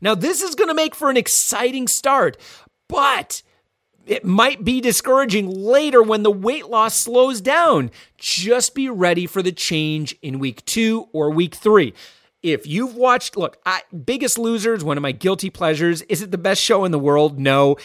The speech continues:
Is it technically the most healthy thing, you know, this kind of lifestyle that they're promoting? Uh, maybe, maybe not, right? I, I understand all that. That said,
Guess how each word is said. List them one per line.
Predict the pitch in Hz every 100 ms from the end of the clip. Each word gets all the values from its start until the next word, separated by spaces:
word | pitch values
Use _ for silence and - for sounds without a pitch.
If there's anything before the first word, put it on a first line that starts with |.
| 139
Is | 185 170
it | 175
technically | - 180 208 180 185
the | 170
most | 151 147
healthy | - 160 160 180
thing, | - 156 147 151 151
you | 139
know, | 143 -
this | 131 127 135 180 -
kind | 180 165
of | 135
lifestyle | 147 151 - 151 143
that | 139 135
they're | 143
promoting? | 151 139 135 135 139 - - -
Uh, | 175 180 180 180 175 165 -
maybe, | 208 190 180 190 196 196 190
maybe | 180 180 175 165
not, | 160 160 175 -
right? | 160 160 170
I, | 185 -
I | 214 202
understand | 175 151 - 139 120
all | 110
that. | 104 95 95 - -
That | 127 120 180 196
said, | - - 160 147 147